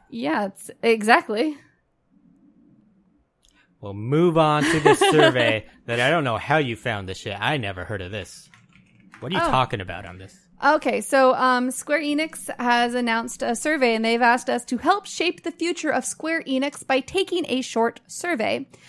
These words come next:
Speaker 1: Square Enix wants to read your feedback. Actually, that, that was their words. They want to read your
Speaker 2: Where,
Speaker 1: feedback.
Speaker 2: where did you find this?
Speaker 1: Um, I found this on the face-, uh, Final Fantasy fourteen Facebook page, like, the official game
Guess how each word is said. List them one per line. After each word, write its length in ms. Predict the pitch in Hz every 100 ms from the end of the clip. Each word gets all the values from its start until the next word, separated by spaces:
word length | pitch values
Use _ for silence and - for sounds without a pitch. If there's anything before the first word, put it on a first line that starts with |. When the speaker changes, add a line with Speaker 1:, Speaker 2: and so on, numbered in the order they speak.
| - -
Speaker 1:
Square 360 | - - 339 370
Enix 420 | 330 403 320 - -
wants 380 | 233 269 285 -
to 180 | 254 220
read 420 | 233 294 277 220
your 320 | 220 226 226
feedback. 720 | 269 294 214 - - - - _ _ 240
Actually, 260 | 233 269
that, 120 | 247
that 140 | 254 262
was 80 | 277
their 120 | 262
words. 200 | 262 220
They 100 | 233
want 160 | 269 254
to 100 | 214
read 340 | 220 302 262
your 100 | 202
Speaker 2:
Where, 20 | 196
Speaker 1:
feedback. 360 | - 208 190
Speaker 2:
where 140 | 214 247
did 220 | 214 202
you 100 | 196
find 340 | - 160 113
this? 280 | 90 - -
Speaker 1:
Um, 240 | - 247 233
I 180 | 277
found 300 | 311 330 302
this 160 | 294 302
on 360 | - 262 254 233
the 240 | 247 247
face-, 460 | - 240 247 - -
uh, 140 | 233 233
Final 240 | 262 269
Fantasy 280 | 262 262 254
fourteen 640 | - 247 240 - 247 233
Facebook 380 | 226 311 - 240
page, 400 | - - - - _ _ _
like, 160 | 254 -
the 120 | 233
official 460 | 233 247 - 247 226
game 520 | 226 220 214 214